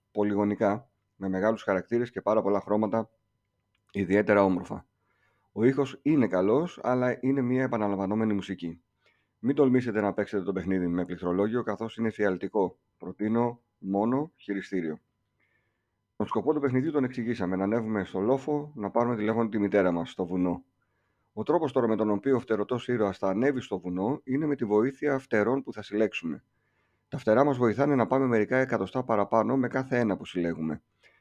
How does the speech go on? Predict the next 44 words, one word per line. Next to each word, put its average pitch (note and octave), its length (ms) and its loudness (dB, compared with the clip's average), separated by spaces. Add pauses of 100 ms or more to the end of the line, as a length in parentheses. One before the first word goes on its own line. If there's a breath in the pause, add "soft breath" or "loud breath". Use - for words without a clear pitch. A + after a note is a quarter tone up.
(120)
Καλό B2+ 220 2
θα C3+ 100 2
είναι B2 100 4
να G#2+ 100 4
τα G2+ 80 4
μαζέψουμε F2+ 760 0 (100)
όλα, G2 520 2 (260)
αλλά C#3+ 200 0
δεν D3 120 4
είναι D3+ 100 2
και C#3 100 0
απαραίτητο. A#2 600 0 (540)
Εκτός D3+ 320 -2
από C3 180 2
τον G#2+ 240 2
προφανή A2 360 0
τρόπο, G#2+ 380 2
δηλαδή G2+ 280 2
να G#2+ 120 0
πάμε G#2+ 240 2
με G2+ 120 0
πολλά F#2+ 300 2
φτερά G2+ 260 -2
στην G2 160 -10
κορυφή, G2 480 -2 (880)
υπάρχουν G#2+ 420 0
και G2 60 4
εναλλακτικοί G2 520 2
τρόποι A2 400 2 (640 soft breath)
για A2+ 160 0
να A2 80 0
φτάσουμε A2+ 400 0
εκεί. F#2+ 260 0
Σκεφτείτε C3 420 -2
το A#2+ 120 0
σαν A#2+ 200 -2
ένα B2 240 0
σύντομο A#2 380 0
γρίφο A2+ 480 2
με A#2 140 0
πάνω A#2+ 220 0
από A2 140 0
μία A2 180 2
λύση. G2+ 420 -2